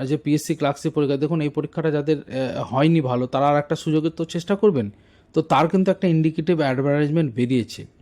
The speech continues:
সেই পিএসসি ক্লার্কশিপের ফর্ম কবে ফিল আপ হবে, নতুন করে আবার প্রস্তুতি নেবেন, তো তাদের কথা ভেবেই কিন্তু, আহ, দ্রুত পদক্ষেপ করা উচিত বলে আমার এটা মনে হয়।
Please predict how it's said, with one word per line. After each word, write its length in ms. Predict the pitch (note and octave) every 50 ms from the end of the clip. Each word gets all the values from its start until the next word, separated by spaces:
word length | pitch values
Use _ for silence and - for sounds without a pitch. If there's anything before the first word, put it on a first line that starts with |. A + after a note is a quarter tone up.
| _ _ _ _ _ _ _ _ -
সেই 220 | - - F#3+ G#3+
পিএসসি 420 | G3+ - G3 G3 G3 - - G#3
ক্লার্কশিপের 480 | E3+ E3 E3+ F3 E3+ - F#3+ F3 F#3 E3+
ফর্ম 360 | - - - D#3+ E3+ F3+ F3+
কবে 240 | - D3+ D3+ D#3 D3
ফিল 180 | - - C3 D3
আপ 180 | D3 C#3+ -
হবে, 280 | C#3+ C3 C3 C3+ C3 B2
নতুন 340 | B2 C3 B2 - D#3 D#3+ C#3+
করে 200 | - C#3+ C#3+ C#3
আবার 180 | B2+ C3 C3
প্রস্তুতি 480 | B2+ - B2 A#2 - - - C3+ - D3
নেবেন, 320 | C#3+ C3+ B2 B2+ B2 B2+ B2+ - - _ _ _ _ _ _ _ -
তো 260 | - C#3 C3+ C3 B2 -
তাদের 300 | - B2 C#3 D3+ F#3+ F#3+
কথা 280 | F#3+ F#3+ F3+ - F#3+ E3
ভেবেই 400 | A#2 B2+ D#3 D#3+ F3 F#3 D#3+ C#3
কিন্তু, 420 | - C3+ C3+ C3 C3 F#3 A3+ C#4+ - - _ _ _ _ _ -
আহ, 100 | - B2
দ্রুত 340 | A2 G#2 D3 D#3+ E3+ E3+ A3
পদক্ষেপ 500 | G3+ G#3 D3 C#3 C#3 D#3+ - - F3 D#3+
করা 240 | - - D3 C#3+ C#3
উচিত 320 | B2+ B2+ - - F3+ E3+ - - -
বলে 240 | A#2+ C#3 C#3 D3 C#3
আমার 280 | B2+ A#2+ B2+ C3 C3 A#2 - -
এটা 200 | - A2+ - A#2
মনে 240 | A2+ A2 A#2 B2+ C#3
হয়। 200 | C#3+ C#3+ E3+